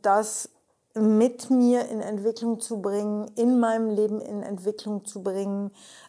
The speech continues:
ähm, in diesem Buch in Entwicklung zu bringen, mit diesen Frauen, mit diesen tausend Frauen zu meditieren, was mein Traum war, ähm,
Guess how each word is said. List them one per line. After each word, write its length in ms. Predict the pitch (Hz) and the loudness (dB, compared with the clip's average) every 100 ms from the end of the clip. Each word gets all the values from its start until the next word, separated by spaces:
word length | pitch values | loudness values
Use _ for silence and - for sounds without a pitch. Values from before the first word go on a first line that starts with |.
| _ | _
ähm, 180 | 202 202 - | -2 -2 2
in 220 | 247 247 | 4 4
diesem 340 | 240 233 233 196 | 4 2 2 0
Buch 260 | 208 220 | -6 -8
in 180 | - 202 | -10 -8
Entwicklung 580 | 180 180 214 214 214 214 | -6 -2 -4 -4 -8 -8
zu 180 | 214 185 | -8 -4
bringen, 340 | 196 196 202 | -2 -2 0
mit 220 | 226 240 | 0 0
diesen 220 | 233 226 | -4 -4
Frauen, 640 | 220 - 208 208 214 220 214 | -4 -4 0 0 0 -2 -4
mit 120 | 196 | -6
diesen 240 | 196 196 | -6 -6
tausend 480 | - 214 226 233 240 | -4 2 2 2 0
Frauen 400 | 240 214 208 214 | -2 -2 -2 -2
zu 120 | 214 | -4
meditieren, 560 | 208 202 190 - 214 208 | -6 -6 -8 -6 -4 -4
was 160 | 202 202 | -6 -8
mein 180 | 190 | -10
Traum 420 | - 196 190 196 190 | -6 -2 -2 -2 -2
war, 300 | 185 190 - - - - _ _ - | -2 -2 -8 -20 -20 -20 _ _ -4
ähm, 320 | 202 202 | 0 0